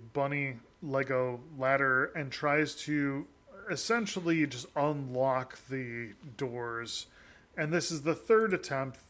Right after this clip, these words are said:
the last attempt, the last paperclip does not work, and they are all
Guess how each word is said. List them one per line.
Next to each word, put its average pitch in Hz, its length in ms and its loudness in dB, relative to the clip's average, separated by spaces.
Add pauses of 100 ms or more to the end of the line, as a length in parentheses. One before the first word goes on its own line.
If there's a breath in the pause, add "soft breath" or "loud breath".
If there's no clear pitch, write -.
the 139 240 -2
last 143 460 0
attempt, 120 540 -8
the 131 60 -6
last 139 360 -2
paperclip 127 520 -6 (400)
does 185 220 0
not 156 200 -2
work, 123 420 -4 (100)
and 135 520 -2 (800 loud breath)
they 151 140 6
are 139 140 4
all 127 380 4